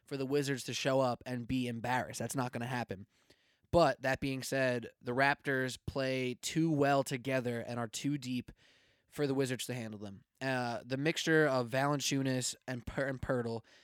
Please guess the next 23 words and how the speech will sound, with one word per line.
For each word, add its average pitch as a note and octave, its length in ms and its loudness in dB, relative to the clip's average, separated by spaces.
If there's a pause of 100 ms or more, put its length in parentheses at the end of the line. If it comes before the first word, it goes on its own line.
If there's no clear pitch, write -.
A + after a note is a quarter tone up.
(180)
Ibaka D3+ 640 4
and C#3 140 -4
Siakam, A#2+ 680 0 (320)
you C3 120 -6
know, A2+ 320 -6
Kyle D#3 280 6
Lowry C#3+ 260 4
and C3 100 0
DeRozan, C3+ 300 2
you B2+ 80 -2
hardly C#3 280 2
even B2 280 -4
talk C3+ 240 4
about A#2+ 200 0
them A2+ 280 -4
in A#2+ 100 -6
the A#2+ 60 -6
first B2+ 260 0
round B2+ 200 0
like A#2 120 -8
this. B2 240 -2
It's A2 160 -14
where C3+ 220 -2